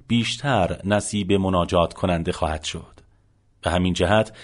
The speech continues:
انسان باید توجه داشته باشد که طرف مناجات، دعا و تقاضای او موجودی است که قادر مطلق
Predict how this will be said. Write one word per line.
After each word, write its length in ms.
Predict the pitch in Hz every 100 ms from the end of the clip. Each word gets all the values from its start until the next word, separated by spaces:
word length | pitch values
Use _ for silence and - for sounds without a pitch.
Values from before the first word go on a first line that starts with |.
| - -
انسان 420 | 120 117 131 131
باید 340 | 120 117 120
توجه 540 | 117 107 107 101 117 110
داشته 320 | 104 98 -
باشد 420 | 98 90 - 90
که 260 | - 95 92 - - -
طرف 380 | 101 127 131
مناجات، 920 | 139 127 113 104 92 95 101 104 - - 90
دعا 420 | 101 104 123 147
و 160 | 131 131
تقاضای 720 | 127 110 95 90 90 78 71
او 320 | 80 117 151 - - -
موجودی 560 | 117 139 139 160 143 135
است 160 | 127 -
که 180 | 123 123 -
قادر 440 | 117 113 131 139
مطلق 760 | 131 117 117 107 113 120 117